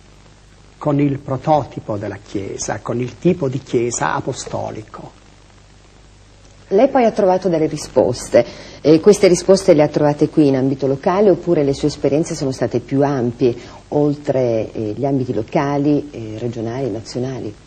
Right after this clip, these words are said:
Speaker 1: Eh, io devo confessare che una prima, eh, forte crisi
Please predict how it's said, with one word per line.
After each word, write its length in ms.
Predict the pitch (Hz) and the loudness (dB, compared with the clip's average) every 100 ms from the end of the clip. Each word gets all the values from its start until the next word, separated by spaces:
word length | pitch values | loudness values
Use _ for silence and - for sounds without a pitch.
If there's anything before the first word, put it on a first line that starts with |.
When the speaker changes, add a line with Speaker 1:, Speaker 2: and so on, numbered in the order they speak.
| - - - - - - - - - | -20 -20 -20 -20 -20 -20 -20 -20 -20
Speaker 1:
Eh, 120 | - 131 | -8 2
io 180 | 143 | 4
devo 180 | 135 127 | 4 2
confessare 580 | 127 123 123 - 151 139 | 0 -2 -2 0 0 0
che 140 | 131 | 0
una 220 | 123 127 127 | 0 0 -2
prima, 680 | - 147 160 151 135 127 | -2 2 4 4 2 0
eh, 300 | 101 - - | -6 -12 -10
forte 640 | - - 151 - - - 123 | -2 2 2 2 -8 -8 -6
crisi 680 | - 147 151 143 139 147 | 0 2 2 0 -2 -2